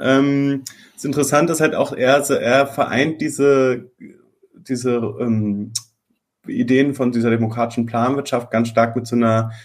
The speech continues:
Speaker 2: Vorstellung von so einem sozialistischen Republikanismus.
Speaker 1: Mhm.
Speaker 2: Ähm, das finde ich, genau, also da geht's dann mehr um so diese politischen Strukturen, ähm, aber das, äh, finde ich auch sehr interessant. Da gibt's jetzt gerade auch in Amerika viel Diskussion dazu, so ein bisschen so ein Revival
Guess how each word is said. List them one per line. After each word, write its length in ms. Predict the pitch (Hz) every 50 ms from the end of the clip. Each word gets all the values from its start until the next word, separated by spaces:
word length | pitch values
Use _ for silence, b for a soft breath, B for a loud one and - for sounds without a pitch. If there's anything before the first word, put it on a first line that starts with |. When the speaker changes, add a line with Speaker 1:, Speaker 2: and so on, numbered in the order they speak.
| B B
Speaker 2:
Vorstellung 480 | B - 120 117 117 113 113 117 113 110
von 180 | 113 117 113
so 100 | 104 113
einem 400 | 110 107 104 104 104 104 101 B B B B B
sozialistischen 680 | B - 113 113 117 - 113 120 123 123 - 113 123 120
Republikanismus. 1200 | 107 117 117 117 131 120 113 117 117 113 110 110 104 117 135 135 - - 104 107 123 87 87 95 95 -
Speaker 1:
Mhm. 40 | -
Speaker 2:
Ähm, 380 | 104 110 107 104 104 101 - -
das 100 | - -
finde 180 | - 113 110 113
ich, 140 | 113 - _ B B B B B B B
genau, 200 | - 117 110 107
also 140 | 107 104 110
da 100 | 117 117
geht's 220 | 131 139 135 -
dann 120 | - 135 131
mehr 180 | 131 131 131
um 100 | 123 131
so 100 | 131 123
diese 220 | 117 120 113 117 113
politischen 560 | - - 123 131 170 - - 190 - - 190
Strukturen, 760 | 190 - - 180 175 - _ - 175 180 185 202 208 202 202 -
ähm, 180 | 123 123 117
aber 240 | 110 113 117 123 120
das, 480 | 117 123 127 131 131 - - - - -
äh, 280 | 120 131 127 123 127 127
finde 160 | - 147 139
ich 80 | - -
auch 160 | 131 - _ _ _
sehr 200 | - 110 123 131
interessant. 380 | 135 131 131 127 - 135 135
Da 60 | 139
gibt's 160 | 123 131 131 139
jetzt 180 | 131 - - - - _
gerade 200 | - 120 - -
auch 80 | 104
in 80 | 127 117
Amerika 520 | 110 110 110 127 151 160 156 - 143 135
viel 220 | 135 - - 139 135
Diskussion 600 | 135 135 135 - 127 113 117 123 131 135 143 139
dazu, 320 | 131 127 - - 127 123
so 80 | 120 110
ein 60 | 104
bisschen 220 | 117 113 - 117
so 60 | 113
ein 100 | 110 110
Revival 680 | 107 110 104 104 98 101 113 123 123 127 127 127 127 127